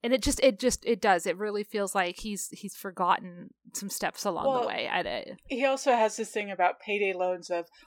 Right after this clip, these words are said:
Speaker 2: "Well, my senator was against this," or the senator that he worked for, the politician that he worked for. And he's like, "Well, yeah, you know, rich people don't understand payday loans."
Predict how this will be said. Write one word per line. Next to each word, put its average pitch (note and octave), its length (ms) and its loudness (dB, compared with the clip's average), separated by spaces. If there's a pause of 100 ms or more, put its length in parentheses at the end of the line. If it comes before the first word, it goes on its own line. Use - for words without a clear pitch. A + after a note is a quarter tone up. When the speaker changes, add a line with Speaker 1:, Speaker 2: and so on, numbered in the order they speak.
Speaker 2:
"Well, G#3 160 4
my D#4+ 160 6
senator A3 540 0
was F#3 200 -2
against G3+ 420 -2
this," E3+ 360 -6
or G3 160 -10
the G3+ 80 -10
senator G#3+ 440 2
that F3 160 2
he F3+ 140 -8
worked F3 260 -2
for, E3 400 -6 (260)
the G#3+ 120 -4
politician G3+ 520 2
that E3+ 100 -6
he E3+ 80 -6
worked F3+ 240 -6
for. F3+ 260 -4 (580)
And G#3+ 80 2
he's G3+ 120 -4
like, G3+ 140 -10
"Well, A3+ 120 2
yeah, D#4 420 4
you - 160 -6
know, F#3+ 60 0
rich A3+ 280 -2
people A3+ 200 -8
don't G#3 200 -2
understand E4 520 -6
payday F3+ 360 -2
loans." E3 440 -10